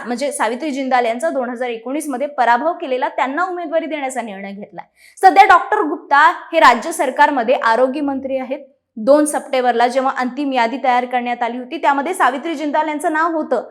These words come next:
पण त्यात गुप्ता यांचं नाव नव्हतं. पण तिकीट रद्द झाल्याच्या याच बातम्या दरम्यान पुन्हा एक यादी आली, त्यात जिंदाल यांचं नाव खोडलं गेलं आणि त्यात गुप्ता यांचं नाव ॲड करण्यात आलं. पण राज्यात ताकदवान असलेल्या महिलेला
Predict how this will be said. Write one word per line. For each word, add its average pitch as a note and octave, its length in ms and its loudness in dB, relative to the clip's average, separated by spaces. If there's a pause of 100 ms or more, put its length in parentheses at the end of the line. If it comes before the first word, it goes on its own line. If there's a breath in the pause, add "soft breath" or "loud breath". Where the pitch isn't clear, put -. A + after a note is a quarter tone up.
(240 loud breath)
पण F4 140 2
त्यात F#4 160 6
गुप्ता F#4 460 2
यांचं F#4 340 -4
नाव D#4 280 8
नव्हतं. B3 280 -4
पण D#4+ 200 -6
तिकीट F#4 340 -4
रद्द E4 260 2
झाल्याच्या D#4+ 460 -2
याच E4 280 0
बातम्या C#4+ 400 2
दरम्यान B3+ 420 0 (320 loud breath)
पुन्हा F4 340 2
एक G#4+ 180 0
यादी C4 440 6
आली, C4+ 260 6
त्यात F4+ 520 4
जिंदाल F4+ 380 2
यांचं F4 300 -4
नाव D4+ 260 0
खोडलं A#3+ 360 -2
गेलं A#3+ 200 -4
आणि G#4 140 -6
त्यात E4+ 180 -4
गुप्ता B3+ 400 -2
यांचं A3 280 -2
नाव G3+ 240 -6 (220)
ॲड A3+ 220 0 (240)
करण्यात B3+ 420 -2
आलं. F#3 160 -8 (520)
पण F#4+ 100 6
राज्यात E4+ 380 6
ताकदवान G4+ 600 6
असलेल्या F4+ 400 0
महिलेला C#4 600 2